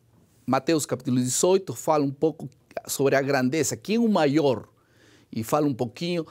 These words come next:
sobre a experiência dos, das crianças. Precisamos entender que nos tempos de Jesus as crianças não eram valorizadas, portanto Jesus contraria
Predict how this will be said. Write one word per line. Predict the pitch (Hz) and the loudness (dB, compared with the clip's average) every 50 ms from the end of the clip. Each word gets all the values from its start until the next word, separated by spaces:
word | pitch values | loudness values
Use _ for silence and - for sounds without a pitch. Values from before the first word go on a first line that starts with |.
| - - _ | -14 -16 _
sobre | - - - 165 147 139 | -6 -2 0 2 2 2
a | 131 | 0
experiência | - - - 135 120 131 156 175 180 156 - - 180 180 160 - - - - _ _ | -2 -2 -2 -2 0 0 -2 -2 -2 -4 -4 -2 0 -2 -2 -2 -8 -18 -20 _ _
dos, | - 127 143 151 170 156 - - - - | -6 -2 0 0 2 0 0 -2 -4 -4
das | - 127 139 135 - | -2 -2 -2 -2 -4
crianças. | - - 147 131 127 131 127 135 127 117 107 95 - - - - - - - - - - _ _ _ _ _ _ _ _ _ _ _ _ _ _ - | -4 -4 -2 0 0 0 0 0 -2 -2 -4 -6 -8 -8 -8 -6 -6 -6 -8 -10 -12 -16 _ _ _ _ _ _ _ _ _ _ _ _ _ _ -2
Precisamos | 196 180 - 247 294 277 - | 0 0 2 0 0 0 0
entender | 202 180 156 151 156 151 151 175 175 165 | 0 -2 0 0 0 2 2 2 2 0
que | - - 151 143 135 127 127 | -2 -2 0 0 2 2 2
nos | 123 131 127 - | 2 0 -2 0
tempos | - - 185 185 180 143 | 0 0 0 2 0 -2
de | 135 127 | -2 -2
Jesus | 127 110 - - 165 165 151 147 | -2 -2 0 0 0 0 0 -2
as | 131 - | -6 -8
crianças | - - - 185 170 165 160 180 208 190 - 175 160 - - - _ _ _ | -8 -6 -4 -2 0 2 2 0 0 -2 -4 -6 -8 -10 -12 -16 _ _ _
não | - - 214 | -6 -2 -2
eram | 262 339 381 311 | -2 -2 0 0
valorizadas, | 254 202 175 165 160 147 127 - - 139 113 98 98 98 - | 2 4 4 4 4 2 0 0 -2 -2 -2 -2 -2 -6 -10
portanto | - - 151 147 - 165 170 165 175 160 | -10 -12 -12 -6 -4 -4 -4 -2 -4 -4
Jesus | 151 170 160 147 135 190 202 190 180 | -4 -2 -4 -4 -4 -6 -6 -8 -10
contraria | - - 202 202 196 190 190 170 165 190 202 202 185 170 | -10 -8 -8 -8 -6 -2 -2 -2 -2 0 0 0 0 -2